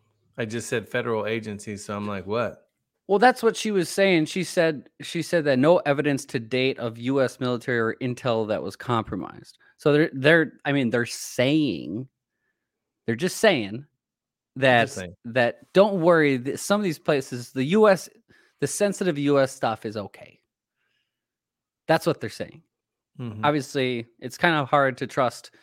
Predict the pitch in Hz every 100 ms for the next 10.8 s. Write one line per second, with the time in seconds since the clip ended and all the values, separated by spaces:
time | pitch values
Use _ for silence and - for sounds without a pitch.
0 | _ _ - 139 139 151 127 117 139 123
1 | 120 107 117 131 120 110 - 101 104 117
2 | 107 92 95 147 - _ - 113 110 123
3 | 196 _ _ _ _ _ _ _ 123 123
4 | 131 117 110 - 139 151 135 170 190 185
5 | 135 165 143 131 135 151 131 143 135 127
6 | 123 120 117 - 139 - _ - 123 135
7 | 147 135 127 113 110 117 123 - - -
8 | _ _ _ _ _ _ _ - 101 104
9 | 104 101 107 _ _ _ _ _ 131 117
10 | 151 135 120 135 147 165 165